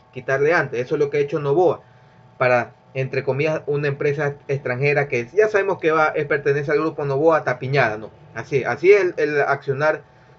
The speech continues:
de este sinvergüenza. Entonces, mis estimados amigos, como dice el abogado Campaña, ¿cuál es la forma de, de tener esto en las urnas? Así es, porque ahorita salir a hacer paro nacional, sí, está chévere,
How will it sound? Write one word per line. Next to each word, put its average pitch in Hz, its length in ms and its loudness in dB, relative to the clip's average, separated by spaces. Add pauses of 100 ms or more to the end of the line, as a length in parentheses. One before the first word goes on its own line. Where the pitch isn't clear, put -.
(120)
de 120 160 -2
este 139 300 4
sinvergüenza. 135 580 -2
Entonces, 226 400 -2 (260)
mis 202 120 4
estimados 214 340 4
amigos, 233 200 4
como 208 200 4
dice 214 520 6
el 160 120 0
abogado 165 400 2
Campaña, 156 480 -2 (800)
¿cuál 190 180 6
es 208 60 8
la 196 140 4
forma 190 320 -2
de, 160 180 2
de 156 120 2
tener 165 280 -2
esto 214 180 4
en 180 60 0
las 156 140 0
urnas? 170 320 6 (240)
Así 135 220 -2
es, 165 60 0
porque 143 440 -2 (320)
ahorita 220 360 0
salir 196 460 6 (320)
a 135 60 -8
hacer 160 260 0
paro 175 220 2
nacional, 175 400 -2
sí, 269 80 -2
está 330 200 2
chévere, - 420 4